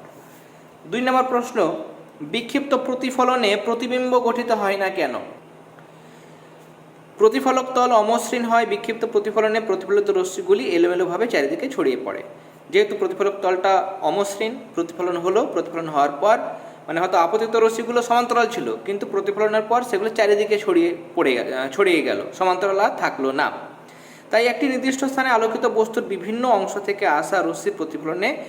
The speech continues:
একাধিক প্রতিবিম্ব গঠিত, আহ, হয়ে থাকে। একই স্থানে বহু সংখ্যক প্রতিবিম্ব একে অপরের উপর আপতিত হলে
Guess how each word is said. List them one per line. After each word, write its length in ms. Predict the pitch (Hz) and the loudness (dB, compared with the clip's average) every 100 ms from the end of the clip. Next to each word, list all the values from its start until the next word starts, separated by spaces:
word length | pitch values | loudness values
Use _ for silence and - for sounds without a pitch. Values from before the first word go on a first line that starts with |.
| - - | -12 -4
একাধিক 420 | 143 - 226 277 - | 0 2 2 2 0
প্রতিবিম্ব 420 | 190 170 165 202 | 0 0 0 -2
গঠিত, 340 | 160 151 - | -2 -6 -4
আহ, 680 | 208 - - - - 127 135 | -2 -2 -6 -14 -8 -2 0
হয়ে 200 | 135 165 | 2 0
থাকে। 320 | 156 110 85 - - - - | 0 -4 -8 -14 -18 -8 -2
একই 260 | 202 247 | -2 -2
স্থানে 260 | 240 233 220 | -2 0 2
বহু 180 | 190 220 | 2 0
সংখ্যক 320 | 226 220 220 | 0 0 0
প্রতিবিম্ব 400 | 196 185 185 190 | -2 -2 0 2
একে 260 | 160 - 202 | 2 0 -2
অপরের 280 | 190 190 | 0 -2
উপর 160 | 185 185 | -2 0
আপতিত 420 | 156 170 170 165 | 0 0 -6 -6
হলে 480 | 175 160 156 147 | -6 -2 2 2